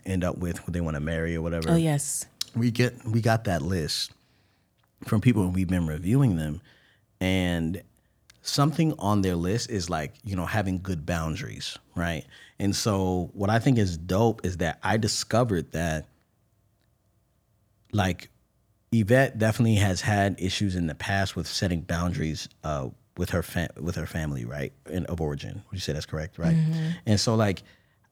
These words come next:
Speaker 1: I think that people pleasing is a branch, right? And, like, on a tree,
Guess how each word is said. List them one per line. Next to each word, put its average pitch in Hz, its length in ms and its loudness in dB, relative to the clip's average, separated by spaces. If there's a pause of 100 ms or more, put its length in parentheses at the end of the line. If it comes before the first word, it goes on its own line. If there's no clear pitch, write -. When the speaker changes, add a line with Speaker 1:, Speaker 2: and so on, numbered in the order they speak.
(240)
Speaker 1:
I 127 140 6
think 147 340 0
that 95 480 2 (480)
people 151 400 4
pleasing 92 720 -2 (260)
is 98 160 2
a 92 80 2
branch, 80 800 -2 (800)
right? 87 300 -4 (840)
And, 98 300 2 (520)
like, 90 180 -2
on 101 120 2
a 92 60 -2
tree, 117 360 0